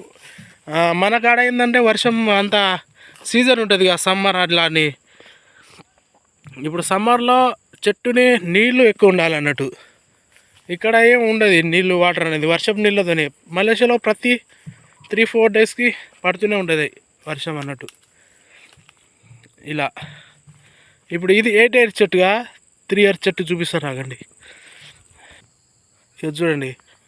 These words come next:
ఇది ఎయిట్ ఇయర్ చెట్టు, పెద్ద, కొంచెం పెద్దగా ఉంది. ఇది బ్లాక్ అన్నట్టు. ఇప్పుడు ఇది సపరేట్ బ్లాక్, ఇది సపరేట్ బ్లాక్. ఇది,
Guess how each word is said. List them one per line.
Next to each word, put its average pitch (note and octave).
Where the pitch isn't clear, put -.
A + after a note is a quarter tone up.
ఇది B3+
ఎయిట్ A3+
ఇయర్ G3
చెట్టు, C#3
పెద్ద, F3
కొంచెం F3
పెద్దగా F#3+
ఉంది. C3+
ఇది A3
బ్లాక్ G#3
అన్నట్టు. E3
ఇప్పుడు C#3
ఇది A3
సపరేట్ F#3+
బ్లాక్, G#3+
ఇది G3+
సపరేట్ F3
బ్లాక్. B2+
ఇది, A3+